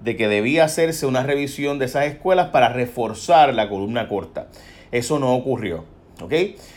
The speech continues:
Eh, y nunca se reforzaron, así que por eso es que ayer el secretario de Educación dice que, pues, noventa y cinco por ciento de las escuelas en Puerto Rico, las que fueron construidas con los códigos de seguridad de mil novecientos ochenta y siete o antes, tienen ese problema, eh, de,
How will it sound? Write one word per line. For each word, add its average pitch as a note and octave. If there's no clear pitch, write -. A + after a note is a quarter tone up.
Eh, G2+
y G#2
nunca A2+
se C3
reforzaron, D3+
así B2+
que A#2+
por G#2+
eso A2
es -
que D3+
ayer D#3+
el F#3
secretario A#2
de A#2+
Educación D3+
dice C3+
que, A#2
pues, G#2
noventa G2+
y F2+
cinco G2+
por A2
ciento A#2
de B2
las C3
escuelas B2
en B2
Puerto C3+
Rico, D#3
las G2+
que G#2+
fueron G#2
construidas C3+
con A#2
los F#2+
códigos G#2+
de B2
seguridad B2+
de B2
mil G2
novecientos A2+
ochenta B2
y B2+
siete C3
o D3+
antes, F#3+
tienen D3+
ese B2+
problema, C#3
eh, G#2+
de, G2+